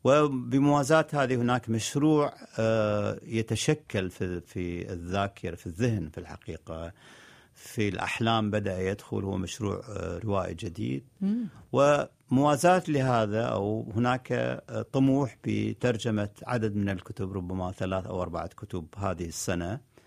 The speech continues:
Speaker 1: وهي كتب أنا أحببتها كثيرا وأريد أن أشرك القراء فيها، يعني، أيضا.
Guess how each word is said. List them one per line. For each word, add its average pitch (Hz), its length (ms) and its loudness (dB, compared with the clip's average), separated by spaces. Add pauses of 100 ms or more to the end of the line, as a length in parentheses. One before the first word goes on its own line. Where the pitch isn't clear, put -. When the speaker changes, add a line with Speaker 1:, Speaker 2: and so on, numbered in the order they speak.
(460)
Speaker 1:
وهي 120 360 2
كتب 139 380 0
أنا 120 600 0
أحببتها 113 580 0
كثيرا 92 760 -6
وأريد 113 920 0 (120)
أن 107 100 -2
أشرك 104 480 -4
القراء 90 560 -6
فيها، 73 420 -12
يعني، 76 360 -14
أيضا. - 320 -18